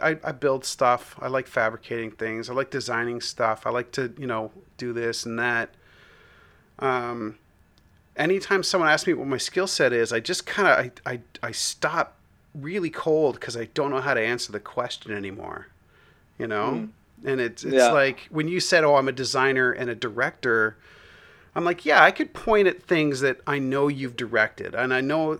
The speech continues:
Speaker 1: I could point at things that you've designed, but I look at the stuff that you've built, and more often than not,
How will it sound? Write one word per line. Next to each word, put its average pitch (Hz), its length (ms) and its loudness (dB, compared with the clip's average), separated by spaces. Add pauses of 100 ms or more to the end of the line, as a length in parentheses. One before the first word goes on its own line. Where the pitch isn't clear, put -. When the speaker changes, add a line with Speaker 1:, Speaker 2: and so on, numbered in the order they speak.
Speaker 1:
I 135 80 -2
could - 200 -10
point 131 220 -2
at - 120 -10
things 123 280 -4
that - 140 -14
you've 113 160 -14
designed, 113 760 -2 (580)
but 131 400 2 (480)
I 143 120 2
look 135 340 -2
at 226 100 -8
the 190 80 -2
stuff - 360 0
that 143 140 -8
you've 117 280 -14
built, 147 480 0
and 120 500 -6 (420)
more 151 320 0
often 160 360 0
than 117 240 -4
not, 147 360 0